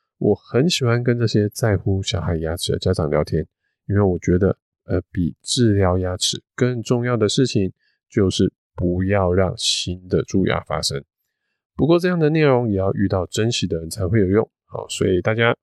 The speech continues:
如果知道有相同困扰的一些家长，就帮我分享这一集给他们听听看吧。好，那感谢大家的聆听。好，我是卢医生儿童牙医。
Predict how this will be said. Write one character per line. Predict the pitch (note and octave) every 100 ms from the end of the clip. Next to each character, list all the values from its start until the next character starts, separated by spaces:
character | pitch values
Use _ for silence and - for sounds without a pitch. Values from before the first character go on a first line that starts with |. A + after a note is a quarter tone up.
| _
如 | - A2
果 | D#3+ D3+
知 | A2 D3
道 | D#3 D#3+ -
有 | - D#2
相 | - - G#2+
同 | A2 F#2
困 | E2+ - C#3 G2+
扰 | F#2+ -
的 | - E2 D#2
一 | G#2+
些 | A2+
家 | G#2 C3+
长， | C3+ - _ _ _
就 | - F#2
帮 | - G2
我 | F#2
分 | - G#2
享 | G2 - -
这 | A#2+
一 |
集 | A#2+ F#2 - _
给 | _ _
他 | G2
们 | F#2+ F2 D#2+ _
听 | G#2 G#2
听 | A2+
看 | A#2+
吧。 | G2 - _ _ _ _ _
好， | - A2+
那 | G2 F#2+ F2+
感 | G#2+ F#2
谢 | C#3
大 | C3+
家 | C#3 C#3+
的 |
聆 | C3 C3
听。 | D3+ F#3 -
好， | -
我 | E2 -
是 | - -
卢 | F2+ F#2
医 |
生 | G2+ F#2+
儿 | F2+
童 | G2+ F#2+
牙 | F2+
医。 | F#2+ G#2+